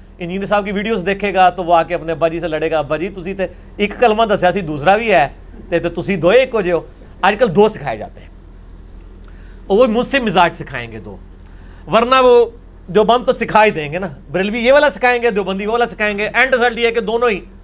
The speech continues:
پبلک میں آ جائیں گے سوشل میڈیا کی برکت سے۔ تو یہ ان کو چاہیے پہلے اپنے بریلوی علماء کے اوپر مقدمات کریں اور بریلویوں کے کروڑوں عوام کے اوپر جنہوں نے چیز ہائی لائٹ کی ہے۔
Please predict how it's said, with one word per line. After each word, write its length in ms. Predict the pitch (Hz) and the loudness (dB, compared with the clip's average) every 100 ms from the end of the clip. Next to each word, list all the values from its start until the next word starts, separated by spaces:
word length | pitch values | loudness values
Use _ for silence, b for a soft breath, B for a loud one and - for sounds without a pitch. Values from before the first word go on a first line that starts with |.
| - | -8
پبلک 280 | 165 170 | -6 -6
میں 120 | 160 139 | -4 -6
آ 60 | |
جائیں 180 | 123 127 | -4 -8
گے 80 | 113 B B B | -12 B B B
سوشل 300 | 214 214 202 | -4 -2 -2
میڈیا 240 | 175 165 | 0 -2
کی 100 | 147 | -4
برکت 280 | 113 - 107 | -10 -12 -14
سے۔ 120 | - - - b b b b b b - - | -16 -20 -20 b b b b b b -18 0
تو 420 | 240 254 254 254 | 4 6 6 4
یہ 460 | 214 285 285 269 247 - - - - | 2 0 2 2 0 -4 -20 -14 -6
ان 160 | 254 | -4
کو 100 | 262 | -2
چاہیے 340 | 269 262 269 330 | 0 2 0 -2
پہلے 300 | 269 262 262 | 0 2 2
اپنے 240 | 208 247 | 0 -4
بریلوی 380 | 202 214 233 262 | -2 -2 -2 0
علماء 340 | 262 226 220 | 0 4 2
کے 100 | 214 | 2
اوپر 140 | 226 202 | 0 -2
مقدمات 600 | 185 185 160 170 190 - | -2 -2 0 2 2 0
کریں 220 | 196 214 | -4 -2
اور 180 | 214 196 | -2 -2
بریلویوں 420 | 156 185 180 196 | 0 0 0 -2
کے 80 | 196 | -2
کروڑوں 260 | 185 180 | 0 0
عوام 300 | 185 170 175 | 2 0 0
کے 60 | 175 | -4
اوپر 200 | 170 214 | -6 -6
جنہوں 260 | 143 190 | -4 -4
نے 100 | 196 | -4
چیز 240 | 190 190 165 | -6 -6 -2
ہائی 140 | 139 | -2
لائٹ 260 | 156 185 190 | 0 -2 -2
کی 180 | 185 | -2
ہے۔ 40 | 214 | -2